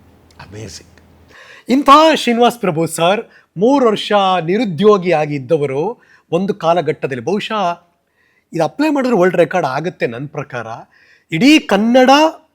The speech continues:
Speaker 2: ಕಿರುತೆರೆಯಲ್ಲೇ ಇದುವರೆಗೆ ಯಾರಿಗೂ ಸಿಗದೇ ಇರುವಂಥ ಅದ್ಭುತವಾದಂಥ ಚಾನ್ಸ್ ಅದು.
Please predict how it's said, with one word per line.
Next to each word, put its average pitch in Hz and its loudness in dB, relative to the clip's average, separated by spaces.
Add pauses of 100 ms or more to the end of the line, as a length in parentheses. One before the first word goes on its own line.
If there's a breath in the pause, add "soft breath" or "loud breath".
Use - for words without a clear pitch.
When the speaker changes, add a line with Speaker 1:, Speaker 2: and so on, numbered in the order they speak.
(580)
Speaker 2:
ಕಿರುತೆರೆಯಲ್ಲೇ 214 2 (300)
ಇದುವರೆಗೆ 202 0 (120)
ಯಾರಿಗೂ 175 4
ಸಿಗದೇ 202 0
ಇರುವಂಥ 196 -2
ಅದ್ಭುತವಾದಂಥ 165 -4
ಚಾನ್ಸ್ 151 -10
ಅದು. 151 -10